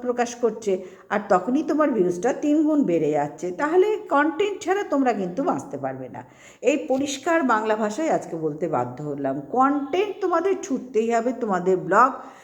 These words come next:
উম, উন্নতি করতে গেলে, তোমাদের ভিডিও উন্ন-, উন্নতি করতে গেলে হাজার একটা মিথ্যে কথা বলতে হবে, বে-, ডেসপারেট ভাব দেখাতে হবে এবং প্রত্যেক মুহূর্তে কন্টেন্ট ছুটতে হবে, প্রত্যেক মুহূর্তে।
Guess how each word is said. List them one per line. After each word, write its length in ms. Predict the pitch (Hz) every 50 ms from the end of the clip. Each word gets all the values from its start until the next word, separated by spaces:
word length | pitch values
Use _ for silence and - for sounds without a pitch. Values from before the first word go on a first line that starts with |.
| - _ _
উম, 760 | 180 196 185 165 165 165 165 165 170 175 175 180 180 190 208
উন্নতি 320 | 233 247 262 262 - 277
করতে 360 | 262 277 254 247 254 - 262
গেলে, 240 | 254 262 262 269 285
তোমাদের 380 | 277 247 196 185 170 165 175 160
ভিডিও 340 | 165 180 185 202 269 277
উন্ন-, 320 | 262 269 262 262 262 254 - -
উন্নতি 360 | 220 233 233 233 247 240 262 262
করতে 300 | - 247 240 - 262 247
গেলে 160 | 269 262 262
হাজার 340 | 240 190 185 - 196 220 214
একটা 220 | 208 214 - 175
মিথ্যে 320 | 165 156 185 - - 285 277
কথা 180 | 269 262 269 262
বলতে 300 | 262 269 269 254 262 277
হবে, 240 | 269 269 277 285 254
বে-, 460 | 202 175 175 180 180 180 180 170 160
ডেসপারেট 580 | 190 214 214 214 - 233 233 226 208 170 127
ভাব 220 | 139 147 170 208 220
দেখাতে 340 | 247 247 247 339 339 - 311
হবে 260 | 285 294 277 381 403 - - - - - - _
এবং 260 | 254 277 285 311 - -
প্রত্যেক 400 | 226 254 254 254 262 - 240 220
মুহূর্তে 340 | 220 208 202 233 226 - 392
কন্টেন্ট 480 | - - 196 170 139 - 143 135 131 -
ছুটতে 340 | - 151 139 - - - 156
হবে, 320 | 160 143 131 135 143 131 - -
প্রত্যেক 480 | - 302 311 311 302 - 240 202 165 147
মুহূর্তে। 420 | 147 131 143 139 131 - - 139